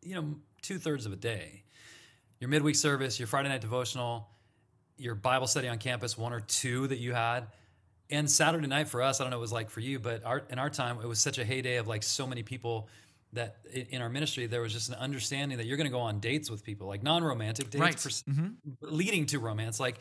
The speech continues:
Speaker 1: if you weren't on a date on Saturday night, something, something's off.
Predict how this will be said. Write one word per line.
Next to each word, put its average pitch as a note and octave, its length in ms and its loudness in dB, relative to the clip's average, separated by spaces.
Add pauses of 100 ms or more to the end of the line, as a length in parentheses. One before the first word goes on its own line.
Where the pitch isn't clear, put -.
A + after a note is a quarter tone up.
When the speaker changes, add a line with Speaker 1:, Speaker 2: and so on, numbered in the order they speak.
(420)
Speaker 1:
if C#3 160 -2
you F#3 100 0
weren't B3 240 2 (240)
on D3 200 2
a B2+ 40 0
date C3+ 320 2
on A2 140 0
Saturday A2 340 0
night, A2 220 -2
something, D#3 480 -2 (180)
something's D3 300 -4
off. G2+ 500 -2